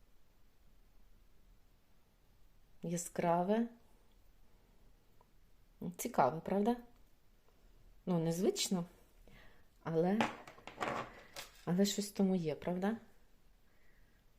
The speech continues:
Мені подобається. А це друге намистечко, яке я зробила з того, що ви бачили на фотографії.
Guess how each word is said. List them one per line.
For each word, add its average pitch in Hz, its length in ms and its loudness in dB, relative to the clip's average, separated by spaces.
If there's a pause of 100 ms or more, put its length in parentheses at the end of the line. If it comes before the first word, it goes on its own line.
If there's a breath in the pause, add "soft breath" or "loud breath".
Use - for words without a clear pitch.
(140)
Мені 190 160 2
подобається. 160 640 -4 (4000)
А 185 100 -2
це 247 220 2
друге 202 380 2
намистечко, 180 840 -2 (1300 soft breath)
яке 202 260 0
я 220 180 6
зробила 208 720 4
з 208 80 0
того, 214 280 2
що 208 140 -2
ви 202 100 4
бачили 202 420 6
на 202 140 6
фотографії. 202 1120 0